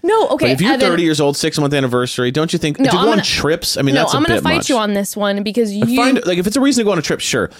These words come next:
Speaker 2: But to be like,
Speaker 1: Evan, think about the scenario that they're in, okay? Of course they're celebrating their six-month anniversary. They met on a reality T V.
Speaker 2: Semi-anniversary.
Speaker 1: They re-, they met on a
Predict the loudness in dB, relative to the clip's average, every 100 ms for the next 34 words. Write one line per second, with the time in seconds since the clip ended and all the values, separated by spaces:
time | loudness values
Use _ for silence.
0 | -20 -8 -4 0 2 0 -2 -16 -20 -20
1 | -6 -6 -6 -12 -20 _ _ -4 -2 -4
2 | -4 -6 -4 -4 -6 -8 -8 -8 -6 -8
3 | -4 -4 -4 -4 -2 -2 -4 -2 -2 -2
4 | -4 -8 -12 -14 -12 -10 -10 -8 -10 -10
5 | -10 -10 -12 -20 _ 2 2 2 0 2
6 | 2 4 4 2 2 2 2 2 0 -2
7 | -4 0 2 2 2 0 -2 0 2 2
8 | 0 -2 -4 0 0